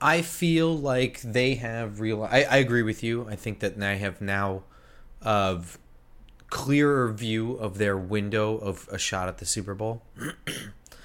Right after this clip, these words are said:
And, uh, they apparently see Daniel Jones in that.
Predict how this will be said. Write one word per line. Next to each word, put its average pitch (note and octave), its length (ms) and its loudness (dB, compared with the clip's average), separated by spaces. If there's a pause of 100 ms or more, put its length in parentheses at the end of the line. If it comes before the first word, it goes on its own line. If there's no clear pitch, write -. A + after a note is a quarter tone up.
(460)
And, G#2 420 2
uh, F#2 340 0
they A#2 320 6
apparently A#2 540 -2
see A2+ 260 -2
Daniel G#2+ 360 -4
Jones G2 320 -4
in G#2 200 -4
that. C3 220 -2